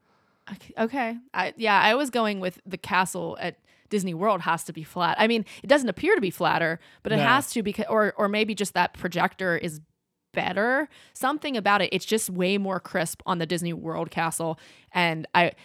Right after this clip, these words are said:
Speaker 1: that was my one critique about that show, is just that there were times where I was like, "What, what is that? I know I should know what that is. I know what the color scheme is, but I'm actually having a hard time figuring out what the characters are."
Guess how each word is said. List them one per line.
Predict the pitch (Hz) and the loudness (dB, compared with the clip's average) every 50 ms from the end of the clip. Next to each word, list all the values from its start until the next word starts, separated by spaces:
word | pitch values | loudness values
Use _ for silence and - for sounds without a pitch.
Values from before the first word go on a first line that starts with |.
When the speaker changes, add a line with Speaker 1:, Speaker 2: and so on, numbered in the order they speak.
| - - - _ _ - | -20 -20 -20 _ _ 2
Speaker 1:
that | 180 196 202 190 | 4 4 6 6
was | 220 208 | 4 4
my | 226 226 214 196 | 2 2 2 2
one | 180 175 180 180 185 180 | 2 2 0 0 0 -2
critique | - 180 165 - 190 180 - 180 | -4 -6 -4 -4 -4 -4 -2 0
about | 151 165 165 - - | 0 0 0 0 -2
that | 160 151 - | -4 -4 -4
show, | - - 165 170 160 | -4 -2 0 0 0
is | 151 160 - | 0 -2 -4
just | 170 160 - | -8 -8 -6
that | - 156 127 - - | -6 -8 -8 -4 -2
there | 170 170 | -2 -2
were | 160 156 | -2 -2
times | - 160 170 165 165 160 160 156 170 | -2 -2 -2 -2 -2 -2 -4 -6 -4
where | 170 | -2
I | 160 156 | -2 -2
was | 160 160 | -2 -2
like, | 175 151 151 - - - | -4 -6 -6 -8 -12 -10
"What, | 196 233 254 - - _ | -8 -8 -8 -8 -12 _
what | _ - 214 226 233 | _ -14 -12 -8 -6
is | 226 214 269 269 - | -4 -4 -4 -2 -2
that? | - 196 180 | -2 -2 -2
I | 190 180 170 | -2 -2 -2
know | 175 165 202 277 | -2 0 2 2
I | 262 | 2
should | 185 - 185 156 | 2 0 -2 -2
know | 160 160 165 185 | -2 0 0 2
what | 220 214 180 - | 0 0 0 0
that | 170 156 165 165 | 0 0 0 0
is. | 165 175 196 208 190 | 0 0 0 0 0
I | 180 180 - - | -2 -4 -2 -4
know | 202 190 190 202 | -2 0 2 0
what | 202 208 | 0 -2
the | - - | -6 -6
color | - - 196 202 202 | -4 -2 0 0 0
scheme | 185 - - 202 185 180 180 | -2 -4 -6 -6 -4 -4 -4
is, | 175 170 170 | -4 -6 -6
but | - 185 | -6 -6
I'm | 170 175 | -2 -2
actually | 175 180 - - 180 | -2 -2 -4 -6 -6
having | 165 170 165 175 160 | -6 -6 -6 -6 -8
a | 170 | -8
hard | 165 165 170 - | -8 -10 -8 -6
time | - 160 165 156 165 - - - _ _ _ _ _ _ | -6 -6 -6 -6 -8 -12 -18 -20 _ _ _ _ _ _
figuring | - 190 180 175 180 175 170 165 160 | 0 0 2 2 0 0 0 0 0
out | 165 165 - | -2 -2 -2
what | - 165 - | -4 -8 -10
the | 156 | -10
characters | - - 165 160 156 - 175 160 - | -8 -6 -6 -6 -6 -6 -6 -6 -4
are." | 170 170 160 170 | -4 -4 -4 -4